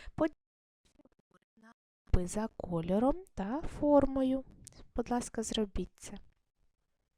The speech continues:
Дякую. І тепер у нас буде з вами усний рахунок. Уважно слухайте. До одного додати один. Скільки буде? Два.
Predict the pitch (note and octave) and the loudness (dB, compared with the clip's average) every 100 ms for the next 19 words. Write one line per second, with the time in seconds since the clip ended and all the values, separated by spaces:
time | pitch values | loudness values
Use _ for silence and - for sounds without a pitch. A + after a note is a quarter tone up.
0 | _ _ _ _ _ _ _ - - - | _ _ _ _ _ _ _ -20 -20 -20
1 | - - - _ - F#3 E3 - F#3 F#3+ | -20 -20 -20 _ -8 -6 -4 -4 -4 -6
2 | - - - - - D4 G#4 - - A#3 | -10 -12 -12 -12 -4 2 6 6 10 10
3 | D4 A3+ E3+ E3+ - G3 G3 - - A3+ | 10 6 4 -2 2 2 2 0 2 2
4 | C#4+ C4 F3 F#3 A#3 - F#3 F#3 G3+ F3 | 2 0 -2 2 2 0 -2 -2 -4 -6
5 | D#3+ D#3+ - - - - - - - - | -8 -12 -16 -14 -12 -12 -12 -12 -14 -20
6 | - G3 F3 E3 D#3+ F#3 C4+ C#4+ - F3+ | -8 -4 -2 0 0 2 2 0 4 4
7 | F3+ F#3 F3+ G#3 - _ - G3 F4 - | 4 -6 -10 -14 -18 _ 6 12 12 12
8 | G#3+ G3 F#3 F3 D4 D4+ F#3+ G3 G#3 - | 10 8 6 10 10 10 6 4 0 0
9 | G#3 G3 F3 E3+ - - B3 - F#3 E3+ | 0 0 -2 -4 -6 -2 -4 -2 -4 0
10 | F3 E3+ E3 - - _ _ _ _ _ | 0 0 -6 -12 -20 _ _ _ _ _
11 | _ _ - - - _ _ _ _ A3 | _ _ -20 -20 -20 _ _ _ _ 0
12 | A3 F#3 D#3 E3+ | 2 2 0 -10